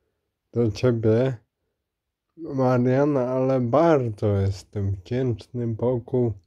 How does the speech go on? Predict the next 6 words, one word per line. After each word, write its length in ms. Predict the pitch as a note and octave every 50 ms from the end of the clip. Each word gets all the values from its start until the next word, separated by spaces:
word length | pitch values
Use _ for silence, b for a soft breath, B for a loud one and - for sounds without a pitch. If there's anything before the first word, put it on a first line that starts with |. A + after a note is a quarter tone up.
| _ _ _ _ _ _ _ _ _ _ _ _ _ _ _ _ _ _ _
za 360 | - G#2+ A2 A#2+ C#3 D3 C#3+ - -
to, 380 | - C3+ C3 B2+ B2 A#2+ A2+
że 540 | G#2 - - A#2+ A#2 A#2+ A#2+ A2+ A2 A2 G#2 G2+ G#2 _ _ _ _ _ _ _ _ _ _ _ _ _ _ _ _ _ _ _ _ _ _ _ _ _ _ _ _ _ _ _ _ _ -
dopuścił 720 | B2 A#2 B2 - - F#3+ F3+ D#3+ D#3+ - - - C#3 B2+
na 240 | A#2+ A#2 A#2 A#2+ A#2+
mnie, 440 | A#2 A#2 A#2 A#2 A#2+ B2+ D3 D#3 D3+